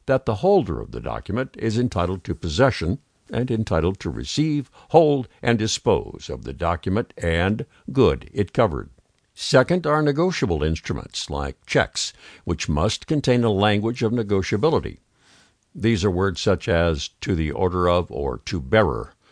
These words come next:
With negotiable instruments, the seller takes a negotiable bill of lading, gives it to its bank, and forwards the bill of lading and draft,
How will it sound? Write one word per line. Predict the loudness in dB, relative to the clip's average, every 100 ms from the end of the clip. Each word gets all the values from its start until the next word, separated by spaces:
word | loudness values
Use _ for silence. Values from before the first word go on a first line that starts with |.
| _ -4
With | -2 2
negotiable | 2 4 2 2 2 2
instruments, | 0 -2 -2 -4 -4 -6 -10
the | -8
seller | -2 0 0 -2 -4
takes | -4 0 0
a | 0
negotiable | 0 0 0 -2 -2 -2
bill | 0 -2 -2
of | 2
lading, | 2 4 2 -2 _ -20 -16 -4
gives | -2 -2
it | -4 -2
to | -4
its | -4
bank, | 0 2 2 -2 -10 _ _
and | -2 0 0
forwards | 4 4 4 2 -2
the | -4
bill | -2 -4
of | -6 -6
lading | -2 -2 0
and | 0
draft, | 2 0 0 -4 -12